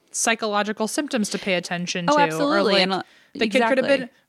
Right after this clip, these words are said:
Speaker 1: been, like, neurodivergent in some way. Or, I mean,
Speaker 2: Yep.
Speaker 1: it, oh,
Speaker 2: And a
Speaker 1: God,
Speaker 2: lot
Speaker 1: so
Speaker 2: of these, a lot of these kids were, you know, ha-, were there because of quote unquote behavioral problems. So we don't know why. We don't know what the background was.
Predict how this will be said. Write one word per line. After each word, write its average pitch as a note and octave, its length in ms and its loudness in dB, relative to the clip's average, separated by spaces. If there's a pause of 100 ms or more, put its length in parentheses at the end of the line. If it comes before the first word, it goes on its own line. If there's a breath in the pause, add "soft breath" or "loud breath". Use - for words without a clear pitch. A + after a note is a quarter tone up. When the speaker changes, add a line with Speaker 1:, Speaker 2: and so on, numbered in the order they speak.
(140)
Speaker 1:
been, - 120 -14
like, G#3+ 300 -2
neurodivergent A#3+ 720 2
in G#3 160 -2
some F#3+ 280 -6
way. E3 340 -4
Or, F#3 500 -2
I G#3+ 40 -2
mean, A3+ 100 2
Speaker 2:
Yep. B3+ 140 4
Speaker 1:
it, G#3 120 -4 (560)
oh, - 380 -14 (120)
Speaker 2:
And A3+ 120 0
a A3+ 60 4
Speaker 1:
God, G#3+ 80 -2
Speaker 2:
lot G3 160 4
Speaker 1:
so - 20 -2
Speaker 2:
of G3+ 80 -6
these, A3+ 480 -8
a G#3 60 -2
lot F#3+ 200 -2
of G#3 80 -2
these A3 200 -6
kids F#3+ 300 -6
were, G3 720 -2 (140)
you G3+ 160 -4
know, E3 340 -2
ha-, F#3 380 -4
were F#3+ 160 -4
there F#3 260 -2
because F3+ 400 -8
of F3+ 220 -6
quote E3+ 320 -4
unquote G3 380 -4
behavioral G#3+ 640 -2
problems. E3 420 -4
So F3 140 -4
we F3 120 -2
don't G3 160 0
know G#3+ 120 0
why. A#3+ 480 0
We F#3+ 140 -2
don't E3 180 2
know D#3+ 160 -2
what E3 240 -2
the D#3+ 60 -8
background A#3 500 -2
was. A3 300 -2